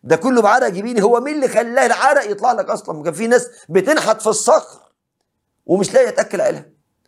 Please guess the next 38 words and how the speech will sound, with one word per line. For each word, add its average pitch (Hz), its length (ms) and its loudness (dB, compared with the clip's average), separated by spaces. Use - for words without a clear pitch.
وفي 151 260 -4
ناس 202 140 -4
بتحط 170 340 -8
إيدها 175 180 -4
في 135 60 -6
التراب 160 300 -6
تطلع 135 240 -8
ذهب. 120 300 -4
هو 196 160 2
اللي 208 120 -2
جاب 190 160 0
لك 170 160 -6
كل 165 180 -10
ده، 170 160 -12
هو 180 100 4
اللي 180 100 0
اداك 156 180 -2
العقل. 160 360 -2
انت 143 160 -4
طالع 180 260 2
من 156 180 -6
بطن 180 220 0
امك 180 220 -6
ما 139 120 -2
تعرفش 151 320 -4
حاجه، 131 260 -6
والله 156 480 2
اخرجكم 147 540 -4
من 131 160 -6
بطون 143 360 -4
امهاتكم 127 640 -6
لا 208 500 0
تعلمون 151 480 -4
شيئا، 147 320 -10
ما 78 80 -18
تعرفش 185 240 -6
اي 185 120 -4
حاجه، 143 320 -6